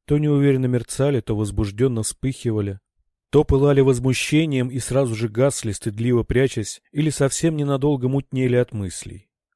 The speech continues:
Обладательница этих прекрасных глаз должна была быть еще очень и очень юной.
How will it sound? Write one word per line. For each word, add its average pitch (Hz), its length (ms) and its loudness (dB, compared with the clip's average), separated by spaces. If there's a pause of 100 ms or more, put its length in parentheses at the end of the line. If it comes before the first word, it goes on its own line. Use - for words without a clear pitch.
(140)
Обладательница 135 840 0
этих 139 320 -2
прекрасных 131 560 0
глаз 135 320 2
должна 117 420 0
была 127 240 0
быть 123 300 -2
еще 123 320 -4
очень 143 440 -6
и 131 60 -4
очень 135 340 -4
юной. 92 520 -6